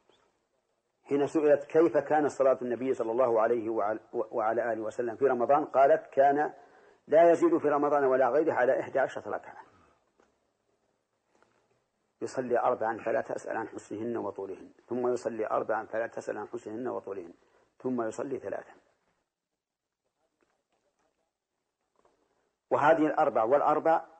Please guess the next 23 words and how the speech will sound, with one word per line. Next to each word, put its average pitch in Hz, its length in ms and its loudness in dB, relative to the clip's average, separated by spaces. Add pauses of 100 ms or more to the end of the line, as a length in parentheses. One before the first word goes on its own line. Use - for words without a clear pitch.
(340)
يصليها 139 680 -2 (1160)
على 135 220 4
ركعتين 135 420 -2
ركعتين، 95 420 -10 (840)
يعني 139 240 6
الأربع 131 340 2
الأولى 127 260 0
بتسليمتين 127 600 -4
والأربع 123 480 2
الثانية 123 300 -2
بتسليمتين، 107 640 -8 (1040)
وليس 156 300 4
كما 147 220 -2
ته-، 135 480 -4
كما 131 180 -2
توهمه 123 500 0
بعض 107 180 0
الناس 117 420 -2 (920)
أنه 123 280 -2
يجمع 117 280 0
الأربع 113 400 -2 (2000)
بتسليمة 120 500 -8
واحدة 104 440 -6